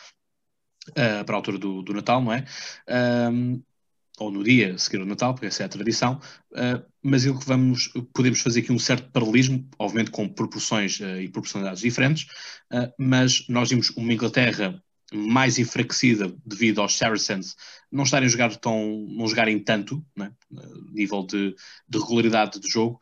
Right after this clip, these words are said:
e isso pode também se verificar no, na equipa portuguesa, eh, que apesar de termos estes internacionais, tudo isso,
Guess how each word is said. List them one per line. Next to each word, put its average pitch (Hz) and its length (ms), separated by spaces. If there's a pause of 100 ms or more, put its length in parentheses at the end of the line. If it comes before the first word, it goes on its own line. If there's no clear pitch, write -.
(380)
e 120 100
isso 123 220
pode 131 240
também 131 240
se 131 140
verificar 123 520
no, 127 640
na 113 140
equipa 113 280
portuguesa, 113 480 (200)
eh, - 260 (380)
que 95 180
apesar 98 380
de - 100
termos 101 220
estes 104 200
internacionais, 107 600
tudo 113 160
isso, 147 180